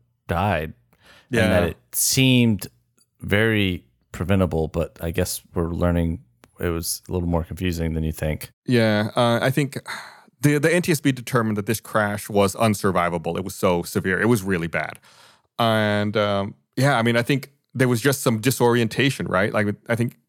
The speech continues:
Speaker 2: the pilots should have gone around. They didn't realize that they had, they had gotten too low and they were too far from the airport. It was, it's terrible. I mean, this totally preventable, um, situation. With, and then the worst part is there's no clear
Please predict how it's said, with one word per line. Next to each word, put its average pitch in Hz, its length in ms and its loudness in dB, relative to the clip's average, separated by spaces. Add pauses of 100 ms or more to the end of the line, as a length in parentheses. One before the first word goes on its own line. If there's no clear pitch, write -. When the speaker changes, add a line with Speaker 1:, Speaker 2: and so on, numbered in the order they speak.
(100)
Speaker 2:
the - 80 0
pilots 127 340 0
should - 220 0
have 113 100 2
gone 107 220 2
around. 104 240 2
They 117 80 2
didn't 123 220 2
realize 113 400 4
that 104 100 -4
they 107 80 0
had, 98 160 0 (100)
they 107 120 4
had 104 100 2
gotten 107 240 0
too 113 160 -2
low 98 300 4
and 98 100 4
they 101 40 4
were 101 80 2
too 104 160 -4
far 95 240 2
from 95 120 -4
the 92 80 -4
airport. 90 480 0
It 104 60 -2
was, 101 200 -4 (480)
it's - 140 0
terrible. 87 480 -2
I 113 80 2
mean, 104 140 0
this 110 120 -2
totally 135 300 2
preventable, 92 680 -2
um, 90 520 -8 (340)
situation. 90 800 -2 (500)
With, 131 200 0
and 139 160 2
then 131 140 2
the 127 60 4
worst 160 220 2
part 113 160 2
is 110 80 0
there's 113 180 0
no 127 140 4
clear 120 420 2